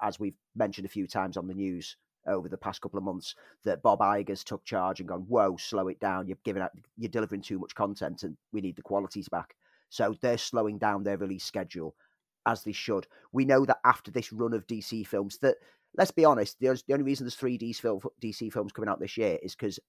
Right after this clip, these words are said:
they got delayed over and over again because of all the restructuring, shuffling about and everything. After this year, they have a little bit of a break before everything kicks off in twenty twenty-five.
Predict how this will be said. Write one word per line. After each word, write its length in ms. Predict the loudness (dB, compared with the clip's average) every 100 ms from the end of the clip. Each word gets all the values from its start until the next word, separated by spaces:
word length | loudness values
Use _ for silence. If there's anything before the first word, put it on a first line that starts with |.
| -4
they 120 | -2
got 240 | 0 -2
delayed 500 | -4 -4 -2 -2 -6 -10 _
over 260 | -4 -2 -2
and 100 | -2
over 220 | -4 -4
again 260 | -2 -2 -2
because 280 | -6 -12 -8
of 80 |
all 160 | -6 -4
the 220 | -2 -4 -6 _ _ _ -10
restructuring, 760 | -8 -6 -6 -6 -4 -4 -4
shuffling 460 | -4 -4 -4 -4 -2
about 320 | 0 0 0
and 80 | -4
everything. 280 | -4 -8 -12 _ _
After 220 | 6 6 2
this 180 | 2
year, 300 | 2 2 0 -4 _ _ _
they 80 | 0
have 160 | 2
a 40 | 2
little 200 | 2 2
bit 140 | 2
of 80 | 2
a 40 |
break 400 | 2 2 2 -4
before 320 | -6 4 6
everything 260 | 6 2 -2
kicks 280 | -4 -2 0
off 160 | 0
in 80 | 0
twenty 220 | -4 -4
twenty-five. 560 | -2 -2 2 2 2 0